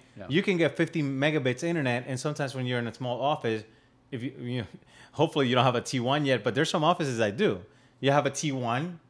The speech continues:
Speaker 2: it's gonna be slower than even at your house.
Speaker 1: Mm-hmm.
Speaker 2: So you're gonna ask the I T guy, "Well, why can't I get this?" Well, at enterprise level is something different,
Speaker 1: Yeah.
Speaker 2: right? So
Speaker 1: So
Speaker 2: the
Speaker 1: it, it's
Speaker 2: consumerism is an issue.
Speaker 1: Yes. So in, in, sa-, in learning this, you know, learn not to say no. I,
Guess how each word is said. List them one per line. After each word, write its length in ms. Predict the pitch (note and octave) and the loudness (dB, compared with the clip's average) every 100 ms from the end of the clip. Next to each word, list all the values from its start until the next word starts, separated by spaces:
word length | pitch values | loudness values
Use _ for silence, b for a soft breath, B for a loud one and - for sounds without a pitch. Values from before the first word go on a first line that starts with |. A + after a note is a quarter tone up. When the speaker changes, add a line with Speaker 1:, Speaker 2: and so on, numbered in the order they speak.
| - | -10
Speaker 2:
it's 100 | A2+ | 0
gonna 160 | E3 | 2
be 100 | D#3 | 2
slower 320 | B2+ C#3 D#3 C3 | 0 2 2 2
than 260 | A2 A2+ A#2 | 0 -4 -4
even 180 | C3 B2 | -2 -2
at 140 | A#2 | -2
your 100 | G#2+ | 0
house. 360 | B2 F#3 - F2+ | 2 2 0 -12
Speaker 1:
Mm-hmm. 100 | F2+ b b | -18 b b
Speaker 2:
So 100 | - | -8
you're 180 | B2+ B2+ | -4 0
gonna 120 | C3 | 0
ask 160 | B2+ A#2+ | 0 0
the 100 | A#2 | 0
I 80 | A2+ | -2
T 160 | A#2+ | -2
guy, 120 | D3 A#2+ | 0 2
"Well, 120 | A2 | 2
why 140 | A#2+ | 0
can't 220 | B2 C3+ | -2 -4
I 60 | A2+ | -4
get 240 | G2+ G#2+ | -4 -6
this?" 260 | A2+ B2 F2+ - b b | -2 -4 -4 -16 b b
Well, 140 | C3 | 0
at 160 | B2 C3 | 0 -2
enterprise 480 | C3 B2+ A#2+ G2+ | -4 -4 -4 -2
level 220 | A#2 C3+ G#2+ | -2 -2 -2
is 80 | |
something 280 | - G2 G2 | -4 -6 -2
different, 340 | A2+ C3+ - F2 | -2 -2 -4 -8
Speaker 1:
Yeah. 80 | G#2+ | -4
Speaker 2:
right? 160 | A2 B2+ | -4 -6
So 140 | - G#3+ | -6 0
Speaker 1:
So 60 | |
Speaker 2:
the 140 | G#3+ G#3 | 2 2
Speaker 1:
it, 60 | F#3 | 0
it's 100 | - | 2
Speaker 2:
consumerism 520 | F#3 D#3+ B2 G#2 G#2 | 2 4 2 0 -4
is 80 | G2+ | -6
an 140 | G2 | -6
issue. 320 | A#2 G#2+ - - | -6 -10 -12 -12
Speaker 1:
Yes. 380 | B2+ F#2 - - | -8 -8 -10 -12
So 320 | - G3 E3+ | -2 0 0
in, 140 | E3 E3 | -2 -6
in, 160 | - E3+ | -4 -4
sa-, 240 | D#3+ - G#3 | -4 -6 -6
in 180 | F3+ E3+ | -4 -2
learning 360 | F3 G3+ F#3+ C3+ | -2 -2 -2 -2
this, 280 | A#2 G#2+ | -2 -6
you 60 | B2 | -8
know, 160 | A#2 A2+ | -8 -6
learn 160 | C#3 | -4
not 120 | C#3 C3 | -4 -6
to 60 | |
say 120 | - | -6
no. 180 | A2 G#2 | -6 -6
I, 180 | G#2 G#2 | -6 -6